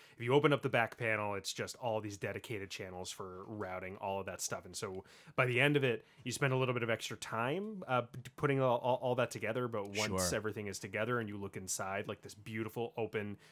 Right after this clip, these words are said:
Speaker 1: completely open glass, like, tempered glass pane, it's completely clean. There are no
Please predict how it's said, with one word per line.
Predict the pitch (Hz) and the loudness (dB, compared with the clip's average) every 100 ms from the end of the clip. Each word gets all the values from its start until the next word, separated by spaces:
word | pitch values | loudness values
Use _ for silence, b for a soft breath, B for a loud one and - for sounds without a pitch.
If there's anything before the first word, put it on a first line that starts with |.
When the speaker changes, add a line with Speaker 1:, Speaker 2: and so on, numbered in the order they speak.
| - | 0
Speaker 1:
completely | 147 175 180 165 | 4 4 4 4
open | 127 127 120 | 4 2 -2
glass, | 113 98 95 - - - | -2 -2 -2 -4 -6 -4
like, | 123 - | -4 -2
tempered | 120 135 101 | -4 -6 -6
glass | 110 92 - | -6 -6 -10
pane, | - 113 127 147 b b b | -6 -4 -4 -8 b b b
it's | 104 - - _ _ _ - | -6 -6 -14 _ _ _ -2
completely | 147 123 - - 123 117 110 95 | -2 -2 -8 -6 -4 -4 -6 -12
clean. | - 90 95 - - | -12 -14 -16 -18 -2
There | 107 | -2
are | |
no | 107 113 120 120 117 110 107 98 | 0 -2 0 2 2 2 2 -2